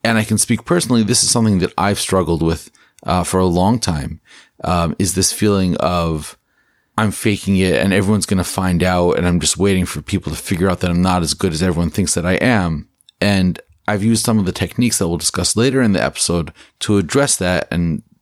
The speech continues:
realize that, no, I'm actually pretty great. Imposter syndrome is very hard to live with and can lead to stress, and it can lead to anxiety, shame. Uh, it can chip away your confidence so you're not as confident in yourself, and it can even lead to depression.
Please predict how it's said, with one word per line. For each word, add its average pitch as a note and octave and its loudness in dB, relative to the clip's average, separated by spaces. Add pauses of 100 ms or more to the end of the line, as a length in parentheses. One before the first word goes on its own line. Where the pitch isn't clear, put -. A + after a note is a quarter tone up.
(120)
realize G2 4
that, D#2 0
no, D#2 0
I'm E2+ -4
actually D#2+ -4
pretty D2+ -4
great. G#2 0 (1000)
Imposter A2+ -2
syndrome G#2 0
is F2+ 0
very G2 2
hard F#2 0
to F2+ -2
live E2 2
with D2 0
and F#2 0
can F#2+ 2
lead G#2+ 2
to E2+ -2
stress, - -2
and C2+ -6
it D2+ -10
can - -8
lead D2+ -4
to - -8
anxiety, F2+ -2
shame. F#2+ 2 (460)
Uh, E2+ -2
it - -2
can F2+ 0
chip - 0
away G2+ 2
your F2+ 2
confidence G2+ -2
so F2+ 0
you're E2 0
not E2+ 0
as E2 -2
confident G2 -2
in G2 2
yourself, F2+ 0 (600)
and G2+ 2
it - -8
can - 0
even G#2 4
lead F#2 2
to F2 2
depression. E2 -4